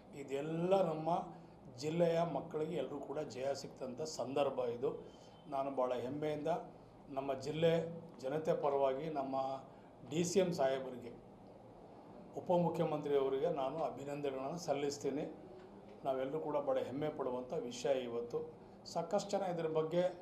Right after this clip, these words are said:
ಅವಹೇಳನ ಮಾಡಿ ಸಾಕಷ್ಟು ರೀತಿಯಲ್ಲಿ ಗೊಂದಲನ ಸೃಷ್ಟಿ ಮಾಡಿದ್ರು. ಅವ್ರಿಗೆ ಯಾವ ರೀತಿ ಶಕ್ತಿ ಇದೆ ನಾವು ನೋಡ್ತೀವಿ ಅಂಥೇಳಿ ಪ್ರಬಲವಾಗಿ ಅವರೆಲ್ಲರೂ ಕೂಡ ವಿರೋಧ ಮಾಡಿದ್ರು. ಆದರೂ ಕೂಡ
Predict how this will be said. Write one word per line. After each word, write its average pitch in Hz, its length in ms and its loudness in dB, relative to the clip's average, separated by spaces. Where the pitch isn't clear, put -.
ಅವಹೇಳನ 156 520 6
ಮಾಡಿ 147 380 4
ಸಾಕಷ್ಟು 170 400 0
ರೀತಿಯಲ್ಲಿ 165 280 -4
ಗೊಂದಲನ 151 440 0
ಸೃಷ್ಟಿ 156 260 -2
ಮಾಡಿದ್ರು. 135 460 0
ಅವ್ರಿಗೆ 151 220 2
ಯಾವ 160 200 12
ರೀತಿ 165 200 0
ಶಕ್ತಿ - 360 -2
ಇದೆ 156 200 2
ನಾವು 135 120 2
ನೋಡ್ತೀವಿ 147 340 0
ಅಂಥೇಳಿ 139 400 2
ಪ್ರಬಲವಾಗಿ 156 600 4
ಅವರೆಲ್ಲರೂ 131 300 -6
ಕೂಡ 147 160 -8
ವಿರೋಧ 139 400 4
ಮಾಡಿದ್ರು. 147 500 6
ಆದರೂ 165 400 6
ಕೂಡ 147 140 2